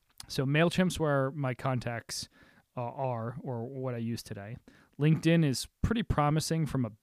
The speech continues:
business standpoint, and Twitter is pretty promising from a business slash entertainment standpoint. So if I was thinking about, like, switching from, uh, MailChimp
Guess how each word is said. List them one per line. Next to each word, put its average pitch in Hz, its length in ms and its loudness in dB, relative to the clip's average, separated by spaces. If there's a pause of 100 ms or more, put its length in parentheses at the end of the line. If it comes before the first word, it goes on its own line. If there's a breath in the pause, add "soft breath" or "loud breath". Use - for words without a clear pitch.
business 120 380 -2
standpoint, 113 720 -6 (560 soft breath)
and 135 220 -2
Twitter 196 540 4
is 139 140 4
pretty 156 300 0
promising 147 800 -2
from 131 300 -4
a 123 160 -4 (200)
business 139 600 0
slash 127 800 -4 (600 soft breath)
entertainment 156 840 0 (120)
standpoint. 196 720 -2
So - 140 -2
if 143 100 0
I 147 120 4
was 156 140 2
thinking 151 360 -2
about, 135 320 -4
like, 117 200 -8
switching 139 800 -2 (460 soft breath)
from, 135 760 0 (200)
uh, 120 180 -2
MailChimp 131 800 2